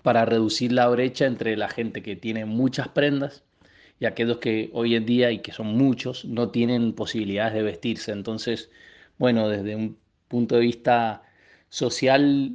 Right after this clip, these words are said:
eh, nos gustaría contribuir en que esa brecha, eh, sea un poco menor y, y que todos podamos de alguna manera vestirnos o tener prendas disponibles para pasar el frío, el invierno, o para vernos bien o para ir a buscar un trabajo, porque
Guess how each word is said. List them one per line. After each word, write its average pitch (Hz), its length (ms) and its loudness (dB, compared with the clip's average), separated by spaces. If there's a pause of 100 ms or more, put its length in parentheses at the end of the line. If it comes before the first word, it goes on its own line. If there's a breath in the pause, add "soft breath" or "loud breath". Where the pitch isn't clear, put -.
(120)
eh, 107 560 -2
nos 113 220 -2
gustaría 110 720 2
contribuir 113 640 2
en 120 160 0
que - 100 -4
esa 117 280 2
brecha, 120 800 0 (360)
eh, 107 80 -16
sea 113 300 -4
un 113 120 -2
poco 110 640 -2 (640 soft breath)
menor 120 400 4
y, 117 400 -4
y 104 120 -6
que - 140 -4
todos 123 460 2
podamos 117 640 -2
de 117 80 -8
alguna 107 280 -6
manera 107 340 -2
vestirnos 113 520 -2
o 107 100 -6
tener 104 340 -6
prendas 107 340 -6
disponibles 107 600 -4
para 101 320 0
pasar 107 300 -2
el 107 140 -4
frío, 113 380 2
el 110 80 -2
invierno, 113 720 -2
o 107 200 -2
para 98 380 2
vernos 110 380 0
bien 120 240 2
o 123 100 2
para 107 180 0
ir 110 120 2
a 117 40 4
buscar 113 320 2
un 120 140 -2
trabajo, 117 560 2
porque 104 600 -4